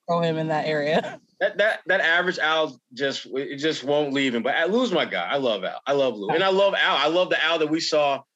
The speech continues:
Speaker 2: in game four. I, I mean,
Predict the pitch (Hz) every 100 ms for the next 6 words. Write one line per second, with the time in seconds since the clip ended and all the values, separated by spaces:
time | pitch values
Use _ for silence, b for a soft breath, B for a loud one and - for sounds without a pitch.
0 | _ _ _ 139 139 131 120 - 117 143
1 | 139 131 151 175 98 - - _ _ _
2 | - - - 185 208 208